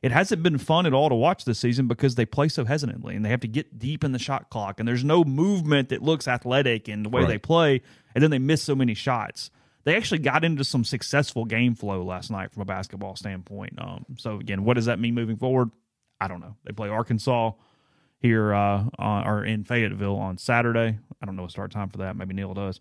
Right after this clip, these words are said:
Speaker 1: And then they play Missouri at six o'clock Tuesday back here home at the Pavilion. So nine and nine overall, one and five in the S E C.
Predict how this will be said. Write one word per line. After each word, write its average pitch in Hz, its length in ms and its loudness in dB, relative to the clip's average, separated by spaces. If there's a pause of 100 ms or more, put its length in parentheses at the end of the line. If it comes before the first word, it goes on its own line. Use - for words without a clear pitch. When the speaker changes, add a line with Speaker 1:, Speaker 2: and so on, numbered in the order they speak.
(400)
Speaker 1:
And 104 240 0
then 104 300 0
they 101 300 0
play 107 320 0
Missouri 98 560 -2
at - 100 -12
six - 200 -10
o'clock 98 420 -8 (100)
Tuesday 101 480 -2
back 98 260 -8
here 92 260 -10
home 98 360 -6 (100)
at 90 140 -10
the 95 140 -12
Pavilion. 92 500 -10
So 107 140 -8
nine 127 260 4
and 123 80 4
nine 117 180 2
overall, 101 440 -2
one 113 180 0
and 107 160 0
five 104 260 0
in 95 60 -4
the 98 120 -4
S 95 160 -6
E 92 40 -10
C. 135 340 2